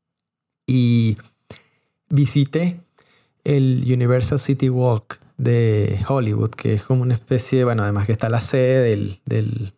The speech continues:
parque de atracciones Universal Studios, eh, un centro comercial súper moderno, novedoso, con tiendas espectaculares, no solo por el tema de las tiendas como tales, sino la forma en que presentan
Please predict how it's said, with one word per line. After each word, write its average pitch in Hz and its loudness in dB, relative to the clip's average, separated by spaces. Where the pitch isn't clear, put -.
parque 117 0
de 117 -2
atracciones 120 0
Universal 127 2
Studios, 135 0
eh, 123 2
un 131 2
centro 131 -2
comercial 120 -2
súper 156 -2
moderno, 117 -4
novedoso, 123 0
con 113 -8
tiendas 120 -4
espectaculares, 117 -2
no 131 0
solo 175 -4
por 175 0
el 120 -4
tema 131 -4
de 160 -2
las 123 -2
tiendas 175 -4
como 139 0
tales, 196 -4
sino 123 -2
la 117 -4
forma 139 -2
en 127 -6
que - -10
presentan 120 -6